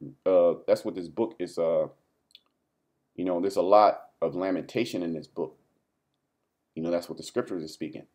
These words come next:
So that mourning, that crying, you know, but you can't allow that, you can't allow that bitterness, you know, to overtake you. "And it was written,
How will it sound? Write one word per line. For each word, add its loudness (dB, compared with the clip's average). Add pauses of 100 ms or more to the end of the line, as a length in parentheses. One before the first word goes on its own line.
(1500)
So -6
that 0
mourning, 0 (320)
that -4
crying, 2 (1800)
you -6
know, -2
but -6
you -12
can't -2
allow 8
that, 4 (140)
you -8
can't -4
allow 6
that 4
bitterness, -4 (680)
you -6
know, 0
to -8
overtake 2
you. -12 (480)
"And -2
it 2
was -4
written, 2